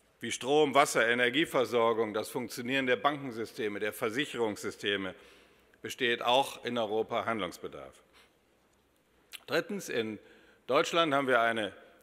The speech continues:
einen Umsetzungsplan kritische Infrastruktur entwickelt und haben eine öffentlich-private Kooperation zwischen den Betreibern kritischer Infrastrukturen, deren Verbänden und den staatlichen Stellen aufgebaut.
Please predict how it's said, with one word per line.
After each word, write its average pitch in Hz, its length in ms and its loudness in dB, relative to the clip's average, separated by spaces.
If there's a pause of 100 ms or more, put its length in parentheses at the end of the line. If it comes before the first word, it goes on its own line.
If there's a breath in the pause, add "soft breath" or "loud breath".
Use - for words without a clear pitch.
(760 loud breath)
einen 101 160 -10
Umsetzungsplan 151 1000 4
kritische 139 460 -2
Infrastruktur 156 720 0
entwickelt 143 640 2 (640 loud breath)
und 113 160 -6
haben 123 220 4
eine 120 220 0
öffentlich-private 135 960 2
Kooperation 131 880 2
zwischen 110 440 -6 (280 loud breath)
den 107 160 -4
Betreibern 127 560 2
kritischer 147 440 2
Infrastrukturen, 123 920 0
deren 117 280 4
Verbänden 123 640 -2 (440 loud breath)
und 123 180 -6
den 117 120 -2
staatlichen 113 640 -2
Stellen 104 380 -4
aufgebaut. 78 720 -8